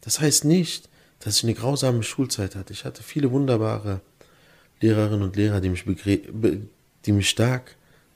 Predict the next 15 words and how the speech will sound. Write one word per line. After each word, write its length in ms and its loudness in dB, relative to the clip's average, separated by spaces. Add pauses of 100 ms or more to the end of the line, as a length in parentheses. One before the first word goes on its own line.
(100)
geprägt 520 0
haben, 380 -2 (640)
im 60 -16
positiven 600 2
Sinne, 340 0 (640)
ähm, 440 0
mit 160 -6
denen 180 8
ich 100 -2
teilweise 420 4
auch 120 -4
heute 240 2
noch 100 0
Freundschaften 680 -4
pflege. 420 -4